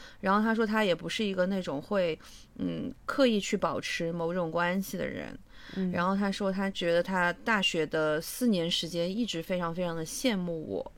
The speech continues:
Speaker 1: 他说因为他觉得我条件非常好，
Speaker 2: 嗯。
Speaker 1: 所有的事情就是不用努力就可以做成。
Speaker 2: 嗯。
Speaker 1: 然后相反，就是他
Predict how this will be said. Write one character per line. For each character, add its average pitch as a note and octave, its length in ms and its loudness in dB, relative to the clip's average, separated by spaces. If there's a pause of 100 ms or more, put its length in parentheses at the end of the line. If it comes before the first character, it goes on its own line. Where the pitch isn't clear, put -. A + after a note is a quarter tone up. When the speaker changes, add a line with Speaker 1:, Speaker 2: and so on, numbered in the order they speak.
(140)
Speaker 1:
他 G#3+ 100 -2
说 G#3 140 0
因 G3 100 2
为 G3+ 80 2
他 G3+ 140 0
觉 F#3+ 140 -2
得 F3+ 120 2
我 E3 260 0 (380)
条 F3 200 0
件 A3 140 2
非 A3 160 0
常 F3+ 160 2
好， - 400 -8
Speaker 2:
嗯。 - 60 -18 (220)
Speaker 1:
所 G3+ 200 0
有 A3 60 4
的 G3 80 4
事 F#3+ 220 0
情 D#3+ 320 -4
就 F3 100 -4
是 F3 240 -4
不 D#3+ 220 -6
用 A#3+ 200 6
努 E3+ 140 2
力 F3 340 -2 (600)
就 F3+ 240 4
可 E3 260 -2
以 D#3+ 340 -4 (220)
做 G3+ 160 0
成。 C#3 300 -4 (240)
Speaker 2:
嗯。 D#3+ 300 -8
Speaker 1:
然 F#3 180 6
后 G#3+ 100 6
相 G3+ 240 2
反， D#3 300 -4
就 F3+ 100 -4
是 F#3 140 -4
他 E3+ 440 -2